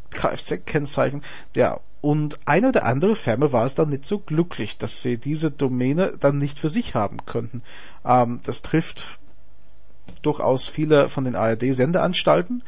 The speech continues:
Man denkt da an H R Punkt D E oder B R Punkt D E waren nicht erlaubt. Und, ja, die mit drei Buchstaben <laughs> konnten dann doch, wie W D R D E. Und dann Firmen, die unter ihrem zweistelligen Kürzel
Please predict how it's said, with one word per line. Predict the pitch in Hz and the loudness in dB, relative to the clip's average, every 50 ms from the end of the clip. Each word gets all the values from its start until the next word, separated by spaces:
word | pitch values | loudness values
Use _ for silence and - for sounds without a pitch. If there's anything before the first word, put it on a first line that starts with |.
| - - - - - - | -8 -8 -8 -8 -8 -8
Man | 123 117 117 | -8 -6 -6
denkt | 127 131 - - | -6 -4 -2 -2
da | 127 | -2
an | 135 - 110 - | -2 -2 -4 -2
H | - 113 - | 0 2 2
R | - 123 156 | 2 2 2
Punkt | - - - 175 175 175 - - | 0 -2 -4 -6 -6 -4 -4 -2
D | 156 - - 160 165 175 | -2 0 2 2 2 2
E | 156 | 2
oder | 120 120 120 | 2 0 0
B | - - 120 - | -2 -2 -2 0
R | - 113 139 | 0 0 0
Punkt | 143 - 160 160 - | 0 -2 -4 -4 -4
D | - 156 | -2 -2
E | 156 165 | 0 2
waren | 156 156 156 | 2 2 2
nicht | 160 160 - - | 0 0 -2 0
erlaubt. | 160 147 151 151 160 - - - - - - - - - - - - - - - - | 0 2 2 2 2 0 -4 -8 -8 -8 -8 -8 -8 -8 -8 -8 -8 -8 -8 0 4
Und, | 156 156 156 156 160 160 160 156 160 156 - - - - - - - - - - - - - - - - 123 - - - - - - | 8 10 10 10 10 10 8 6 2 0 -2 -2 -2 -2 -2 -4 -6 -10 -10 -10 -10 -10 -10 -10 -8 -8 -8 -8 -8 -10 -8 -6 0
ja, | 160 147 147 131 | 2 4 4 4
die | 123 117 131 143 | 4 4 2 0
mit | 139 131 - | 0 2 4
drei | 127 117 123 147 | 6 8 8 8
Buchstaben | 143 160 147 - - - - - 143 143 | 6 4 2 0 0 -2 -2 -2 0 0
<laughs> | - - | 0 0
konnten | - 147 135 - 151 135 | 0 0 -2 -2 -2 0
dann | 131 120 117 113 | 2 2 2 4
doch, | 139 175 196 - - | 4 2 2 2 0
wie | 127 117 | -2 -2
W | 123 123 | 0 0
D | 117 110 | 0 0
R | 82 107 135 | 0 0 0
D | 151 156 - 156 180 | 0 0 0 -2 -2
E. | 180 - - - - - - - - - | -2 -4 -8 -8 -8 -8 -10 -10 -4 2
Und | - 160 156 160 147 - - | 4 4 4 4 2 2 2
dann | 147 165 220 | 2 2 2
Firmen, | - - - 151 147 156 190 233 226 180 | 0 -2 2 4 6 6 6 4 2 0
die | 175 165 - | -2 -2 -2
unter | 151 156 156 156 - | 0 0 0 0 0
ihrem | - - 143 147 | 2 2 2 2
zweistelligen | 139 - - 120 139 151 - - 151 139 127 135 131 | 0 0 2 2 2 2 2 0 0 0 0 0 -2
Kürzel | - - 135 123 - - - 165 175 - | -2 0 0 0 0 -2 -2 -2 -2 -2